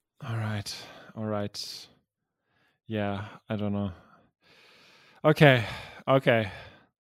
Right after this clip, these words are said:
okay. You got me. This, this, after what has happened today, I just, I think you're right. I definitely, I cannot <laughs> control this.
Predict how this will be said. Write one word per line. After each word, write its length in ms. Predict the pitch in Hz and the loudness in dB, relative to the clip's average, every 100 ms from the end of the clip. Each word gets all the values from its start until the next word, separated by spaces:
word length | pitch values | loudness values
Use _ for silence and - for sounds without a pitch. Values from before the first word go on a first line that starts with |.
| _ | _
okay. 340 | 139 127 110 101 - _ _ _ _ _ _ - | -2 0 0 -2 -12 _ _ _ _ _ _ -6
You 80 | |
got 220 | 113 113 107 | 0 2 2
me. 160 | 110 98 - - _ _ _ _ _ _ _ _ _ _ _ _ _ _ _ _ _ | -2 -4 -16 -20 _ _ _ _ _ _ _ _ _ _ _ _ _ _ _ _ _
This, 340 | 160 - - | 0 2 -4
this, 720 | - 165 151 - - - - - - | 2 4 4 -2 -6 -8 -10 -14 -2
after 320 | 143 147 - 147 | 2 4 8 10
what 160 | 147 | 10
has 140 | 160 147 | 10 6
happened 240 | 147 147 | 6 4
today, 280 | 143 139 139 | 4 6 6
I 140 | 135 | 4
just, 640 | 127 123 - - - - - - | 2 0 -4 -6 -8 -14 -14 -6
I 80 | 131 | -4
think 240 | 139 127 | -2 2
you're 100 | 131 | 4
right. 420 | 127 139 165 - - - _ _ _ _ _ _ _ _ _ _ _ - | 6 6 6 2 -14 -20 _ _ _ _ _ _ _ _ _ _ _ -4
I 160 | 120 | -2
definitely, 800 | 117 143 143 151 139 139 139 139 | 2 2 2 2 4 4 4 2
I 140 | 135 113 | 0 -2
cannot 320 | - 165 156 | 4 6 6
<laughs> 80 | 147 | 4
control 320 | 147 151 165 | 6 8 8
this. 400 | 139 156 - - | 8 6 4 -6